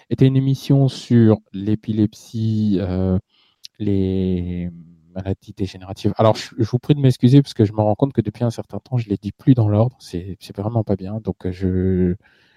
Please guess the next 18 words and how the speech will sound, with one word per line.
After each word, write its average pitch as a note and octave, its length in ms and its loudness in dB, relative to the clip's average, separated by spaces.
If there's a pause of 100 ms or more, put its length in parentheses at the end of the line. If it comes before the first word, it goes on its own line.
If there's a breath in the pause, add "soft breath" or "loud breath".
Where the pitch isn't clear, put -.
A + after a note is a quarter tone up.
(160)
je, G#2+ 280 6
je A2+ 140 6
dis C3+ 280 6
juste C#3 480 4
l'intitulé B2+ 520 4
des A2+ 180 2
émissions, G#2 480 -6
hein. G2 60 -12 (500 soft breath)
Donc, G2 180 -4
euh, G2 160 10
voilà, F#2 280 4
et G#2 80 2
les G2+ 100 2
sujets A2 380 0
qui - 120 -4
ont G2+ 80 4
été G2 200 -2
traités. - 340 -10